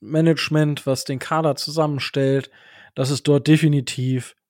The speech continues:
Lösungen gibt. Das glaube ich schon. Aber gut, mh,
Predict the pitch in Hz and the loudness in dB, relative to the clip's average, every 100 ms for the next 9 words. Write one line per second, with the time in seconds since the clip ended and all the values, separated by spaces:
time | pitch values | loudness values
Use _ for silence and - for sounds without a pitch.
0 | _ - 120 127 123 123 120 120 117 _ | _ -10 -4 -2 -2 -4 -6 -8 -12 _
1 | _ _ _ _ _ - - - - _ | _ _ _ _ _ -20 -18 -20 -20 _
2 | _ _ _ _ _ - - - - - | _ _ _ _ _ -16 -16 -14 -14 -14
3 | - - 147 _ _ _ _ _ _ _ | -14 -16 -20 _ _ _ _ _ _ _
4 | _ _ - 156 196 285 - _ _ _ | _ _ 2 6 8 6 2 _ _ _
5 | _ - 170 170 170 170 | _ -2 2 4 4 2